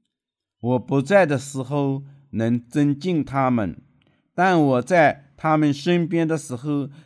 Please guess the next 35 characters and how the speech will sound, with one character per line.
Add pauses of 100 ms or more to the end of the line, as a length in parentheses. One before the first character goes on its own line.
又
犯
了
心
疼
病。 (300)
哦， (140)
我
的
天
哪， (300)
我
在 (380)
神
面
前
犯
罪
了， (340)
请
饶
恕
我
吧，
主。 (840)
我 (280)
祈
祷
悔
改， (400)
但
我
不
能
尊